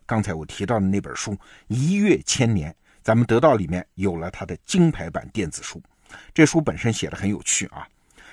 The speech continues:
另外，这本书的作者叫科尔兰斯基，他的著作每一本我都很喜欢。在咱们得到A P P里，你还能找到他写的《一条改变世界的鱼》和《万物之用：盐的故事》。哎，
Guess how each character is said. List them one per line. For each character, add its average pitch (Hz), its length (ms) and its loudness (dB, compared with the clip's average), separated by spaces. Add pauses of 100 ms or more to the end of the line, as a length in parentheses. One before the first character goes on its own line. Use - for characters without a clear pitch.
另 185 120 8
外， 190 120 6 (220)
这 339 140 8
本 185 140 6
书 208 160 -2
的 240 100 0
作 320 240 2
者 - 180 -8 (160)
叫 131 140 4
科 - 180 2
尔 131 120 6
兰 78 220 -6
斯 110 200 -4
基， - 200 -12 (140)
他 - 160 4
的 220 80 2
著 196 200 -4
作 - 200 -2
每 113 220 4
一 135 240 2
本 92 240 2
我 78 140 -8
都 85 100 -10
很 82 180 -8
喜 - 200 0
欢。 - 180 -18 (500)
在 131 140 4
咱 113 160 4
们 117 80 2
得 101 100 -2
到 110 140 -2
A 104 100 0
P 113 140 -4
P 113 160 -2
里， 78 180 -6
你 98 120 -2
还 113 120 -2
能 123 120 0
找 85 160 -4
到 95 120 -6
他 117 140 -2
写 87 220 -4
的 98 100 -6 (300)
《一 180 160 2
条 131 220 0
改 78 220 -8
变 127 200 -2
世 - 220 -2
界 127 200 0
的 104 80 -2
鱼》 90 280 -6 (280)
和 110 140 2 (100)
《万 185 240 4
物 123 180 -6
之 175 220 -4
用： 202 180 -4 (200)
盐 95 380 -4
的 202 60 0
故 - 240 -8
事》。 - 220 -4 (460)
哎， 78 120 -8